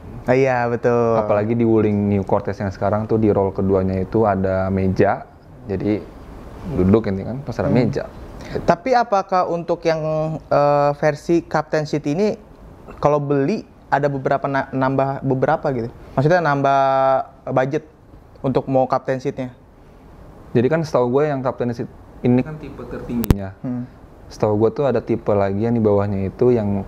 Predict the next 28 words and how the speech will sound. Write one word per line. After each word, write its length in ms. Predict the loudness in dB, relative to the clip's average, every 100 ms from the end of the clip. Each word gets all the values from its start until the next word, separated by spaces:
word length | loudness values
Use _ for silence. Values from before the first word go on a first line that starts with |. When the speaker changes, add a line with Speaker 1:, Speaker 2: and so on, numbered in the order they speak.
| -4
Speaker 2:
kursinya 380 | -2 0 2 2 2
masih 160 | 2
yang 160 | 2 2
biasa. 60 | 2
Speaker 1:
Kursinya 220 | 2 2
masih 140 | 2 2
biasa, 260 | 2 0 -2
Speaker 2:
Ah, 20 |
Speaker 1:
kan? 140 | -2 -4
Speaker 2:
ada. 160 | -6 -8 -12 -18 -20 -20 -20 -4
Terus 120 | -2 0
ini 80 | 2
yang 100 | 2
tipe 180 | 0 0
tingginya 320 | 0 2 2
yang 80 | 2
udah 120 | 2
captain 280 | 0 -4 -6
seat, 300 | -4 -4 -6
gitu. 140 | -4 0
Speaker 1:
Oh, 400 | 2 4 2 0
soalnya 320 | 0 0 2
gue 200 | 2 2 2 -2 -8
pernah 240 | -4 -2 -2
sih, 160 | -4 -6
pernah 220 | -4 -4
nanya 420 | -2 -2 -2 -2 -2
Wuling 400 | 0 2 0